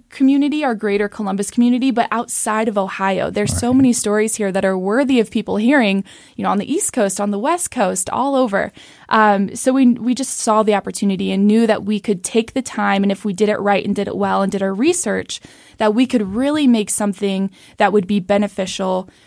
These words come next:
Speaker 1: to the Columbus business community and the greater, just, you know, the economics of the business world.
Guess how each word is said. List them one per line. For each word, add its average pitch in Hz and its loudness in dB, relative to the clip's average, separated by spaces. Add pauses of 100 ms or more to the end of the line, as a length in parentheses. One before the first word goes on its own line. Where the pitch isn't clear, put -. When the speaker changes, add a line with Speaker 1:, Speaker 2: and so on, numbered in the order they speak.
(140)
Speaker 1:
to 190 -4
the 185 -6
Columbus 214 0
business 247 0
community 233 2
and 196 -4
the 190 -6
greater, 208 0
just, - -6 (120)
you 208 -4
know, 190 -4
the 190 -8
economics 202 -4
of 190 -10
the 196 -6
business 208 2
world. - -6